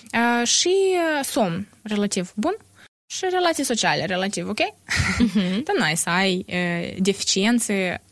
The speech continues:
Speaker 1: din afara normei, da? Ehm, de exemplu,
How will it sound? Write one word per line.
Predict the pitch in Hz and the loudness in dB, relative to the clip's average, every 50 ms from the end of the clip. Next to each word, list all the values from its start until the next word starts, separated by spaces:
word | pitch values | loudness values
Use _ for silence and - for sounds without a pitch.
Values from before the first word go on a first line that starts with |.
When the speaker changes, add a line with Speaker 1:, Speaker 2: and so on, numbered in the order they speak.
| _ _ | _ _
Speaker 1:
din | - - 196 208 202 190 | -4 -2 0 2 2 0
afara | 180 - - 196 190 175 | 0 0 0 0 0 2
normei, | 175 185 185 170 147 143 - - - 202 214 - _ _ - | 2 2 2 2 0 0 -2 -2 -4 -6 -6 -10 _ _ -8
da? | - 208 240 254 - - - - - - - - - | -6 -6 -6 -6 -10 -16 -18 -16 -16 -18 -18 -14 -6
Ehm, | - 220 226 226 226 226 226 226 220 214 214 208 202 202 202 - - - - _ - - - _ - | 0 2 2 4 4 4 2 2 2 2 2 2 0 0 -2 -4 -8 -12 -18 _ -20 -20 -20 _ -4
de | - 240 285 | 0 0 2
exemplu, | 269 285 294 339 403 415 - | 4 4 4 2 2 2 2